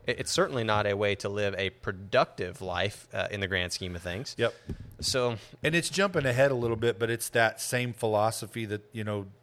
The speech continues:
Speaker 2: Paul dealt with in the New Testament when he dealt with the Stoics and the Epicureans. "Let's eat, drink, and be merry, for tomorrow we die."
Speaker 1: Yeah.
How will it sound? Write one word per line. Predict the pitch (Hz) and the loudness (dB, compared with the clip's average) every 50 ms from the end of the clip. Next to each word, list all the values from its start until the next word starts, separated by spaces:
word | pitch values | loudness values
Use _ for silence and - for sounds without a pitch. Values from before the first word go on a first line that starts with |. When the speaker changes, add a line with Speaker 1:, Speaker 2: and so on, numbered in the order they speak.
| - - | -4 2
Speaker 2:
Paul | - 120 120 113 | 4 4 4 4
dealt | 104 107 110 107 101 | 4 2 0 0 0
with | 107 110 107 - 117 | 0 -4 -4 -4 -6
in | 107 104 101 107 104 | -8 -8 -8 -8 -8
the | 101 | -8
New | 104 110 | -6 -6
Testament | 104 - 117 117 120 - - 110 104 95 92 | -4 -2 0 0 0 -2 -4 -6 -6 -6 -8
when | 104 107 | -8 -10
he | 107 104 | -10 -8
dealt | 101 98 113 113 101 | -4 -2 0 0 0
with | 107 104 - | -2 -4 -6
the | - 98 | -8 -8
Stoics | - - - 110 110 107 98 - - | -6 -2 0 0 0 0 -2 -4 -6
and | 104 104 | -6 -6
the | 104 | -6
Epicureans. | 101 - - - - 131 143 147 123 101 98 92 98 - - - - - - - - - - - | -6 -8 -10 -8 -4 -2 -2 0 0 -2 -4 -6 -10 -14 -16 -20 -20 -20 -20 -20 -20 -18 -4 0
"Let's | 117 120 120 - - | 0 0 0 0 -4
eat, | 139 139 147 139 - _ _ - | -4 -2 -2 -4 -6 _ _ -10
drink, | 107 107 135 135 131 - - | -4 0 0 0 0 -2 -6
and | 113 | -6
be | 110 117 113 | -4 -4 -2
merry, | 110 123 135 139 131 117 104 | 0 2 2 4 2 2 -2
for | - 113 | -4 -6
tomorrow | 104 - 113 110 113 117 113 110 104 | -6 -6 -2 0 2 2 4 4 2
we | 101 101 95 | 0 -2 0
die." | 98 113 127 143 123 98 95 87 - - - - | 2 4 4 4 2 0 -2 -6 -10 -12 -14 -16
Speaker 1:
Yeah. | - | -16